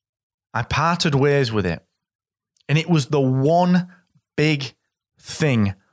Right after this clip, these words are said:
holding me back, the thing that I was scared of doing, the thing that I was worried about, the thing that kept me up at night, the thing that was letting myself and everyone else down. I just didn't want to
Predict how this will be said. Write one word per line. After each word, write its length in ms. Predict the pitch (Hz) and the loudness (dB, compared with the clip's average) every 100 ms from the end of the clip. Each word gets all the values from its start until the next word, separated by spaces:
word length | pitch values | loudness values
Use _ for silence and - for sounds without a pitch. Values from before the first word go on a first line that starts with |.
| _ | _
holding 440 | - 127 131 127 123 | -8 -2 -2 2 2
me 100 | 120 | 0
back, 440 | 117 104 - - | -2 -4 -6 -10
the 80 | 120 | -12
thing 460 | - - 180 202 | -10 -4 0 2
that 100 | 175 | 2
I 80 | 160 | 2
was 160 | 160 139 | 0 0
scared 640 | - - - 139 135 127 | 0 -2 -2 -2 0 0
of 180 | 117 - | -2 -2
doing, 300 | 113 104 95 | -2 -2 -2
the 80 | - | -4
thing 300 | - 185 185 | -2 0 2
that 100 | 170 | 2
I 60 | |
was 180 | 160 123 | 0 0
worried 400 | 117 123 127 117 | -2 0 0 0
about, 400 | 110 104 85 82 - - - - | 0 -2 -4 -6 -14 -20 -20 -10
the 80 | - | -4
thing 220 | 196 208 | 0 0
that 140 | 202 | 0
kept 220 | - 175 - | -2 -2 0
me 140 | 127 | -2
up 180 | 135 - | -2 -2
at 80 | 113 | -2
night, 240 | 107 95 | -2 -2
the 80 | 123 | -2
thing 320 | - 214 208 | 0 2 2
that 240 | 190 - - - - - _ _ 139 | 2 0 -4 -20 -20 -20 _ _ -4
was 160 | 147 | 0
letting 280 | 147 170 170 | 2 2 2
myself 540 | 143 - 143 160 151 | 2 0 0 0 0
and 80 | 131 | 0
everyone 320 | 135 131 131 | -2 0 0
else 240 | 131 131 113 | 0 0 -2
down. 340 | - 151 147 | -4 -2 0
I 60 | 120 | 0
just 160 | 131 | -2
didn't 240 | 147 143 113 | -2 0 0
want 200 | 131 131 | 0 -2
to 140 | 107 | -4